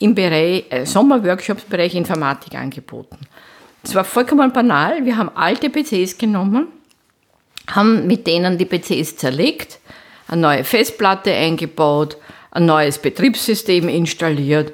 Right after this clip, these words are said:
und dann, äh, ein, ein E-Mail-Programm oder einen Browser, Internetbrowser aufgerufen. Und es war die absolute Aha-Erlebnis bei vielen,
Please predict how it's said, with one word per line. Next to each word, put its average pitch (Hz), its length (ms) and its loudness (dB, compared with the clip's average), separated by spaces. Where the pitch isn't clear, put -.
und 165 240 2
dann, 156 400 4
äh, 131 960 -14
ein, 92 260 -10
ein 160 220 0
E-Mail-Programm 135 920 0
oder 151 240 2
einen 143 520 0
Browser, 151 540 2
Internetbrowser 127 1000 -2
aufgerufen. 117 800 -4
Und 175 160 0
es 180 160 -2
war 170 80 2
die 180 180 -4
absolute 220 580 0
Aha-Erlebnis 165 1040 0
bei 147 140 -4
vielen, 220 560 0